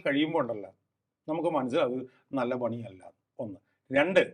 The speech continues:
ഒരു വീട്ടിൽ നമ്മളെ പൂട്ടിയിടുകയാണെന്ന് വിചാരിക്കുക. നമുക്ക് ഭക്ഷണം തരുന്നു, നമുക്ക് ടി വി കാണാനുള്ള സൗകര്യം തരുന്നു, എല്ലാ സൗകര്യവും നമുക്ക് തരുന്നു,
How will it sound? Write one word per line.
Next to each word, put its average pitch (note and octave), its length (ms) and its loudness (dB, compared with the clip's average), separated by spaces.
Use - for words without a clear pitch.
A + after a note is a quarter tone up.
ഒരു C4+ 100 10
വീട്ടിൽ C#4 300 12
നമ്മളെ G#3+ 280 6
പൂട്ടിയിടുകയാണെന്ന് C#3 500 2
വിചാരിക്കുക. - 280 -14
നമുക്ക് F#3+ 260 4
ഭക്ഷണം E3+ 300 4
തരുന്നു, D3+ 200 2
നമുക്ക് D#3+ 260 4
ടി E3 120 4
വി E3+ 100 6
കാണാനുള്ള C#3+ 340 4
സൗകര്യം C3+ 380 2
തരുന്നു, B2+ 200 -2
എല്ലാ G#3+ 460 6
സൗകര്യവും F3+ 380 0
നമുക്ക് D3 220 0
തരുന്നു, A#2 220 -4